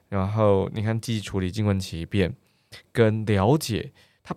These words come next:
背后为什么这样想，他，他，他发现了什么，他，他怎么突然转变的，我觉得那终究还是，还是非常，非常关键的。呃，其实这些都蛮拔辣的，就是总归来说，它最后变成是黄金圈理论嘛，就是坏号换，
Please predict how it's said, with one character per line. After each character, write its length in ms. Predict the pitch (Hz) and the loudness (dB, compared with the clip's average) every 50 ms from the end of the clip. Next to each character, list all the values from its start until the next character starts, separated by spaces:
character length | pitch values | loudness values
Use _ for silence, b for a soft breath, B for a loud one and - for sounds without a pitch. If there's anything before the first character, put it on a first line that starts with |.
| _ - | _ 6
背 200 | 196 190 175 160 | 6 8 8 8
后 140 | 175 165 143 | 8 8 8
为 200 | 147 170 156 123 | 10 8 8 8
什 240 | - - - 90 | 6 2 -2 -4
么 100 | 80 82 92 | -2 -2 -2
这 120 | 98 - | 0 0
样 140 | 101 85 85 | 0 0 -2
想， 320 | 92 - - - - 120 117 - | -6 -8 -8 -10 -10 -10 -12 -14
他， 140 | - 208 | -12 -12
他， 180 | 185 - 214 233 - | -10 -10 -12 -14 -14
他 140 | - 240 226 | -14 -14 -14
发 340 | - - - 208 220 220 214 | -12 -10 -8 -4 -4 -4 -4
现 180 | - - 220 156 | -2 0 0 0
了 60 | 120 | 0
什 180 | 101 - - - | 0 -2 -4 -6
么， 160 | - 113 - - | -8 -10 -10 -12
他， 120 | - - - - | -12 -14 -12 -8
他 120 | 160 170 | -8 -6
怎 100 | 170 156 | -4 -4
么 60 | 123 | -4
突 160 | 110 - 143 | -2 0 0
然 160 | 127 120 104 104 | 0 0 0 -2
转 180 | - - - - - | -4 -4 -4 -4 -2
变 260 | 95 117 104 95 92 - | 0 0 0 0 0 -4
的， 160 | - - - B B B B B B B B B B B B B B _ | -10 -12 -12 B B B B B B B B B B B B B B _
我 140 | 120 120 135 | 4 4 6
觉 60 | 180 | 6
得 60 | 208 | 6
那 80 | 214 202 | 4 2
终 180 | 180 170 160 151 | 2 0 0 2
究 80 | 147 | 2
还 100 | 120 107 92 | 2 0 0
是， 260 | 101 110 113 - - - | -2 -2 -4 -4 -6 -8
还 160 | - - 107 | -8 -6 -6
是 120 | 104 120 | -6 -6
非 120 | 131 - 110 | -4 -2 -2
常， 120 | 92 92 | -2 0
非 100 | 98 110 | 0 0
常 120 | 98 92 - | 0 0 2
关 280 | - 110 98 92 98 | 4 4 4 4 4
键 280 | 95 107 98 82 - 98 | 2 0 0 -2 -2 -6
的。 180 | - - - 123 b b b b b b b b _ | -8 -8 -8 -8 b b b b b b b b _
呃， 440 | - 120 120 113 110 110 107 104 104 | 0 2 4 4 4 4 4 2 0
其 140 | 101 - 202 | 0 0 2
实 60 | 202 | 2
这 40 | 190 | 2
些 140 | 185 185 180 | 2 4 4
都 80 | 165 156 | 4 6
蛮 180 | 135 110 98 | 4 4 4
拔 140 | 95 98 95 | 4 4 6
辣 240 | 104 110 104 98 90 | 6 8 6 6 4
的， 100 | - 98 | 2 -2
就 80 | 95 | -2
是 80 | 120 131 127 | -2 -2 -2
总 260 | - - 120 95 101 | 0 0 0 2 4
归 160 | 104 165 175 | 6 6 8
来 160 | 165 131 110 | 10 8 8
说， 220 | 110 - - 127 123 | 6 6 4 4 4
它 80 | 127 | 4
最 140 | 127 - 143 | 4 6 6
后 60 | 127 | 6
变 160 | 117 127 120 104 | 6 6 6 4
成 80 | 95 | 4
是 120 | 95 104 107 | 2 0 0
黄 200 | - 95 85 95 | 0 0 -2 0
金 220 | 92 104 98 95 | 0 0 0 4
圈 180 | 104 101 95 92 | 4 4 4 4
理 100 | 87 - | 2 2
论 200 | - 92 90 92 | 2 2 2 0
嘛， 140 | - - - | -2 -6 -4
就 120 | - 113 110 | 0 0 0
是 60 | 107 | 0
坏 280 | - - 127 104 92 | 2 2 2 2 4
号 160 | 95 95 92 85 | 2 0 0 -2
换， 340 | - - - - - - | -2 -4 -4 -4 -4 -4